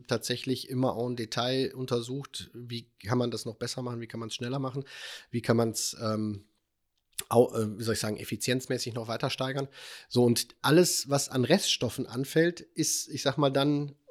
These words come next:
unterm Strich uninteressant. So, also es gibt Reststoffe, die kann man, äh, wieder recyceln und wiederverwenden.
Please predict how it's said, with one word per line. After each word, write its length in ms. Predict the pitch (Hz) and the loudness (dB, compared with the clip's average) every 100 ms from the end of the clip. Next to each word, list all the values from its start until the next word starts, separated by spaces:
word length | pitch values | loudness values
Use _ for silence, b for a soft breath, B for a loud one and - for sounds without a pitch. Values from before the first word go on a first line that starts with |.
| - | -6
unterm 300 | 147 143 139 | -2 2 2
Strich 460 | - - 143 - - _ _ | 0 -2 -2 -4 -14 _ _
uninteressant. 720 | 151 123 - 95 - 80 - _ _ _ _ _ | 6 6 6 -2 -8 -10 -14 _ _ _ _ _
So, 220 | 113 104 | -4 -2
also 240 | 110 117 | -2 0
es 160 | 120 113 | 0 0
gibt 200 | 147 135 | -2 0
Reststoffe, 440 | 135 135 - 131 123 | 2 2 0 -2 -2
die 120 | 117 | -4
kann 160 | - | -4
man, 300 | 123 117 117 | -2 -2 -4
äh, 340 | 90 107 110 107 | -6 -8 -10 -8
wieder 200 | 113 110 | -8 -6
recyceln 520 | 104 - 123 139 127 | -6 -2 -2 0 -2
und 100 | 107 | -4
wiederverwenden. 680 | 123 139 139 139 147 147 | -6 -2 -2 0 -2 -4